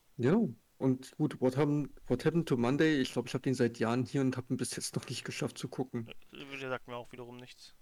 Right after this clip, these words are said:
Speaker 1: Ja.
Speaker 2: Gut. A-, aber man sieht schon so ein bisschen, auf was es hinausläuft, wenn der Filme macht. Und man kann jetzt auch mal zu dem Film eine Sache sagen: Wenn ihr den Trailer gesehen habt, dann wisst ihr auch, was ihr bekommt. Das ist jetzt nicht so, dass ihr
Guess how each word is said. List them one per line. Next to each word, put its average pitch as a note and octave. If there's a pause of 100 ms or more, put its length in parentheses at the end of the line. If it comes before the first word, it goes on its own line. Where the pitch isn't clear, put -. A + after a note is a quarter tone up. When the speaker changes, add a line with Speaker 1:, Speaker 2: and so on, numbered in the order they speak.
(1400)
Speaker 1:
Ja. G#2+
Speaker 2:
Gut. A2+ (480)
A-, - (100)
aber E3
man F3+
sieht G3
schon G3
so F3
ein E3
bisschen, F3+
auf E3+
was D#3+
es F#3
hinausläuft, D#3
wenn F3
der F3
Filme F#3
macht. G3 (840)
Und D#3+
man D3
kann E3
jetzt F3+
auch E3+
mal D#3
zu -
dem E3
Film E3+
eine D3+
Sache F3+
sagen: D3
Wenn D3
ihr D#3
den C3+
Trailer F3+
gesehen D3+
habt, F3
dann C#3+
wisst -
ihr D#3
auch, C#3
was C#3
ihr C#3
bekommt. D3+
Das C3+
ist -
jetzt D3+
nicht E3
so, F3+
dass E3
ihr F3